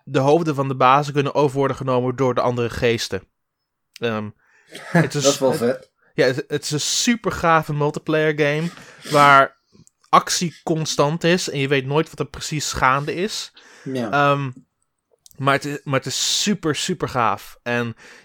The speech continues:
Speaker 1: je kunt gewoon verschrik-, verschrikkelijke trucs op die ene speler aanhalen, zoals je kunt gewoon snel een val overnemen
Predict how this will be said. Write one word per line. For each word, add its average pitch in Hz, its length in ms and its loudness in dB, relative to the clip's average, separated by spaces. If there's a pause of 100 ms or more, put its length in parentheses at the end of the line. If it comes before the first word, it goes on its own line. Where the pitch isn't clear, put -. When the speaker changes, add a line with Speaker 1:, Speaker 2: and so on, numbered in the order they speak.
Speaker 1:
je 147 100 -4
kunt 185 220 0
gewoon 156 480 2
verschrik-, - 580 -4
verschrikkelijke 170 560 -6
trucs 160 300 -2
op 139 60 -6
die 135 100 -6
ene 131 220 -4
speler 135 400 0
aanhalen, 123 440 0
zoals 120 320 -2
je 131 60 -10
kunt 135 180 -4
gewoon 123 260 0
snel 135 300 -2
een 123 80 -4
val 127 280 4
overnemen 120 600 -2